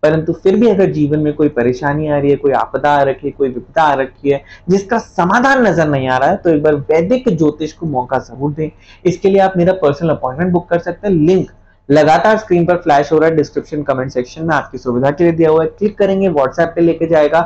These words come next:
और personal appointment book करवा देगा। मात्र पांच minute इसमें लगते हैं। दो से तीन दिनों में आपसे बात करके आपकी परेशानी का समाधान जरूर बताऊंगा।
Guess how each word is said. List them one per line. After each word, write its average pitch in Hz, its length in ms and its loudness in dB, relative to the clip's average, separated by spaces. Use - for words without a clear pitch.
और 185 100 4
personal 151 300 0
appointment 147 500 -4
book 120 200 -6
करवा 117 300 0
देगा। 139 280 0
मात्र 131 480 -4
पांच - 500 -6
minute 147 240 -4
इसमें 147 300 -10
लगते 113 280 -10
हैं। - 200 -20
दो 170 180 4
से 190 160 0
तीन 165 260 0
दिनों 147 160 2
में 151 120 0
आपसे 135 240 -2
बात 117 280 -2
करके - 380 -4
आपकी 131 300 -2
परेशानी 127 480 -6
का 170 100 0
समाधान 131 580 -4
जरूर 131 160 2
बताऊंगा। 95 340 -16